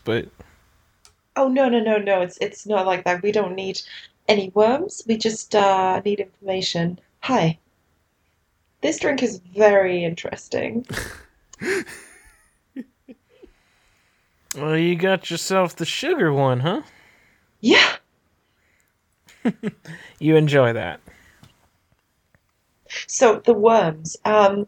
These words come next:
Speaker 2: there was a rancor, and there were worms on it, and they were repairing it. Um,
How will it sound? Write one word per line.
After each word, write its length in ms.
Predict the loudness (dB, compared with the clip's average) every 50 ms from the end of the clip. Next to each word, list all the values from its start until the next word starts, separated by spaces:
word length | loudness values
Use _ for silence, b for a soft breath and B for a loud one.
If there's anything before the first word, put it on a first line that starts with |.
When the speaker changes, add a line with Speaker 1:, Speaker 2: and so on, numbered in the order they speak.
| b b b _ _ _
Speaker 2:
there 180 | 2 2 4 4
was 300 | 4 2 2 0 -4 -4 -2
a 100 | -2 0
rancor, 760 | 2 2 2 2 0 -2 -6 -2 0 0 2 2 0 -2 -4 -8 _ _ _ _ _ _
and 440 | -2 0 0 -2 -2 -4 -8 -14 -12 _
there 160 | 0 0 0 0
were 100 | -2 -4
worms 380 | -2 -2 0 0 0 0 -2 -2
on 140 | -2 0 0
it, 360 | 0 -2 -4 -6 _ -14 -14 -12 _ -8
and 400 | -6 -4 -4 -4 -2 -2 -4 -6 -2
they 200 | -2 -2 -2 -2 -4
were 320 | -4 -2 0 0 0 -2 -2 _ _ _ _ _ _ _ _ _ _ _ _ _
repairing 680 | 2 2 2 2 -2 0 0 0 -2 -4 -4 -2 0 2
it. 480 | 2 0 0 -4 _ -10 -10 -10 -6 -4 -2
Um, 440 | -2 0 0 -2 -2 -4 -6 -10